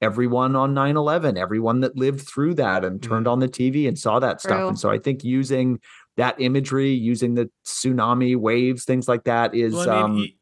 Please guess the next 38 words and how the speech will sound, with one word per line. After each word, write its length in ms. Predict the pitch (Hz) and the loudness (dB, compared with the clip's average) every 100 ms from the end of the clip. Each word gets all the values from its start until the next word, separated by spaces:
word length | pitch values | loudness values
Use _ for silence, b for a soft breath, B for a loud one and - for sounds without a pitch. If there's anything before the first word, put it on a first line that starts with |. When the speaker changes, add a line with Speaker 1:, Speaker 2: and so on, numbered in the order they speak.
| - | -6
Speaker 2:
even 260 | 202 220 | -4 -2
just, 240 | 165 151 - | -2 -4 0
like, 220 | 139 127 | 0 0
if 160 | 131 139 | -6 -4
you 260 | 131 127 | -2 -2
just, 240 | 123 139 - | -4 -8 -4
like, 200 | 127 117 | -4 -4
say, 200 | 156 151 | -6 -2
like, 180 | 143 185 | -2 0
"Oh 180 | 202 | 2
yeah, 280 | 151 170 151 | 2 0 0
like, 220 | 135 131 131 | 0 -2 -2
there's 180 | 131 | -2
another 240 | 135 135 127 | -2 -4 -4
covid 300 | 160 160 131 | -4 -4 -2
variant," 320 | 120 113 113 | -2 -2 -4
probably. 460 | 123 107 107 107 113 | -4 -4 -4 -6 -2
I 120 | 120 | -2
don't 100 | 107 | -2
know. 100 | 104 | -4
I 60 | |
don't 140 | 104 110 | -4 -4
watch 200 | 107 - | -6 -8
the 60 | 113 | -6
news. 280 | 107 107 B B - | -6 -6 B B -6
Um, 340 | 139 139 135 b b b - | 0 0 -2 b b b -4
but, 80 | |
like, 140 | 156 160 | 0 0
I'm 100 | 175 | 0
sure 200 | - 202 | 0 0
if 100 | 185 | 0
I 60 | 180 | -2
turned 220 | 175 180 | 0 0
on 80 | 160 | 0
the 60 | |
news 220 | 160 185 131 | 0 0 0
right 140 | 123 | -2
now, 320 | 117 107 120 | -4 -6 -6